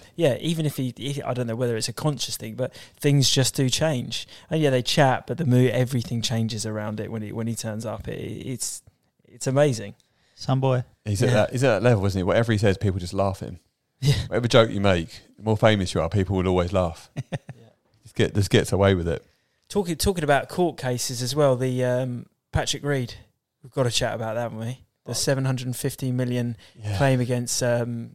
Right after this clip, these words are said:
Speaker 3: Brandon
Speaker 1: Brandon
Speaker 3: Chambly and
Speaker 1: Chambly
Speaker 3: the Golf Channel.
Speaker 1: for defamation of character or
Speaker 3: Have
Speaker 1: something
Speaker 3: you
Speaker 1: like
Speaker 3: seen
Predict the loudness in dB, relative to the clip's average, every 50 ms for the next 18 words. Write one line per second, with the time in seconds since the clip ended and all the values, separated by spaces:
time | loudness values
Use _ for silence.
0 | -4 -2 0 2 4 4 4 4 4 4 2 2 2 2 2 4 2 2 0 0
1 | 0 0 0 0 2 2 0 0 0 -2 -2 -2 0 0 0 -2 -4 -4 -4 -6
2 | -4 -4 -4 -2 0 0 0 -2 -2 -4 -4 -6 -6 -10 -12 -8 -4 -2 -2 -2
3 | -2 -4 -6 -4 -4 -2 -2 -2 -2 -2 -4 -2 0 2 2 4 4 4 4